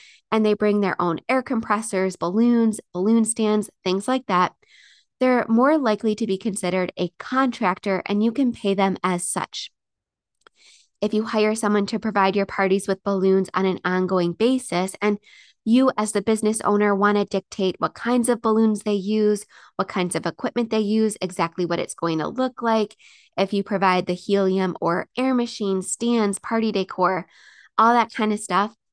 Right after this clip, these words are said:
that's considered hiring an employee by the I R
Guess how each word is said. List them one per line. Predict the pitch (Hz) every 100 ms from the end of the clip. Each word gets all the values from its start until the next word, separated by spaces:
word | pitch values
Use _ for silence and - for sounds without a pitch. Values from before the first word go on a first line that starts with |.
| _ _
that's | 214 220 226
considered | - 254 - 196 196
hiring | - 180 180 190 -
an | 185 180
employee | 180 180 - 262 269 247 208 214 _ _ _ _
by | 208 208 233
the | 240 220
I | 190 190
R | 180 175